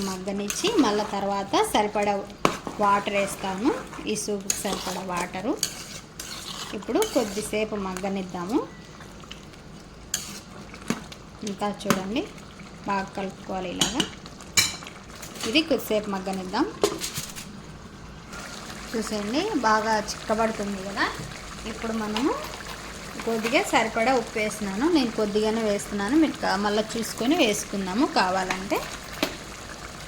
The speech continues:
దీన్ని బాగా కలుపుకుందాం మళ్ళీ ఒకసారి. చూడండి, థిక్, థిక్‌గా అయింది కదా, గట్టిగా అయిపోయింది. ఇప్పుడు దా-,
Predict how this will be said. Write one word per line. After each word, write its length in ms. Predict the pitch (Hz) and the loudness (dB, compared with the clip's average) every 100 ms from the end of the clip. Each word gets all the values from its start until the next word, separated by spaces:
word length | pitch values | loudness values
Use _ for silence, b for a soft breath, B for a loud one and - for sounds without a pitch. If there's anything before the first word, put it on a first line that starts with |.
| - - - - | -2 0 -2 -4
దీన్ని 240 | 214 214 202 196 | -2 0 6 6
బాగా 340 | 190 202 208 349 - - - - - - - | 6 2 4 2 2 -8 -10 -12 -12 -10 -2
కలుపుకుందాం 580 | 202 202 220 214 196 190 | 4 4 4 0 -2 -4
మళ్ళీ 200 | 190 196 202 | -2 0 0
ఒకసారి. 500 | 202 - 208 202 202 403 - - - | 0 0 2 2 4 2 0 -8 -8
చూడండి, 400 | - 208 202 226 359 | 0 2 4 4 4
థిక్, 160 | 262 - 247 220 196 - | 2 -2 0 2 0 -4
థిక్‌గా 400 | 208 - 208 220 202 | -4 -2 4 4 4
అయింది 280 | 196 196 185 | 2 0 -2
కదా, 160 | 185 330 554 - - - - 208 | 4 4 2 -10 -10 -10 -4 -2
గట్టిగా 380 | 196 - 208 214 | 0 2 2 2
అయిపోయింది. 540 | 196 196 196 180 208 415 554 - - - - 226 | 0 -2 -4 -2 2 2 0 -6 -6 -8 -2 -2
ఇప్పుడు 200 | 214 233 226 | 2 2 4
దా-, 140 | 202 | 2